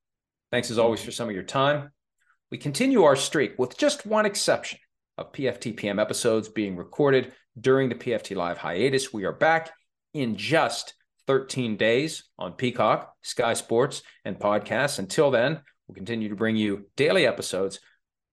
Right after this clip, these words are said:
hangover permitting. And I had a little one today. I'll admit it.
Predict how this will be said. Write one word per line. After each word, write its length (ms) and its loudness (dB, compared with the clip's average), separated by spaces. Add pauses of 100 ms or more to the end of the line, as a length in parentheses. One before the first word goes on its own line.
(220)
hangover 420 2
permitting. 540 0 (1000)
And 100 -8
I 40 -2
had 120 2
a 40 4
little 160 4
one 100 0
today. 420 2 (340)
I'll 340 -4
admit 300 4
it. 220 -2